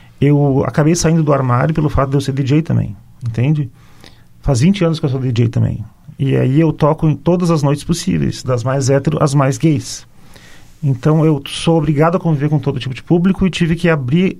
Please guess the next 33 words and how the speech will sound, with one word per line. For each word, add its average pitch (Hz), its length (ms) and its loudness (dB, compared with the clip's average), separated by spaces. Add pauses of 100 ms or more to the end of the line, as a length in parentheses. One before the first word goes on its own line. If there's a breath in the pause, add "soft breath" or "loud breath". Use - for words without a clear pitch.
(100)
e - 80 -2
sair 147 200 0
do 151 100 2
armário 151 240 2
desse 156 220 0
jeito, 151 320 0
né? 110 180 0 (1080 soft breath)
Pra 139 120 0
que 147 120 0
ninguém 143 180 2
na 170 60 2
redação 151 420 2
tivesse 147 300 -2
preconceito 151 420 -2
comigo, 160 260 0
e 156 40 2
mesmo 143 240 2
assim - 180 -6
tiveram, 123 380 0
né? 107 160 -2 (720 loud breath)
É, 107 500 0
eu 143 40 4
não 143 100 0
posso 170 220 0
dizer 147 200 0
que 147 80 -2
eu, 147 80 2 (240)
que - 100 -2
eu 139 40 0
sofro - 340 0
preconceito 135 440 0
toda 127 220 0
hora, 113 220 -2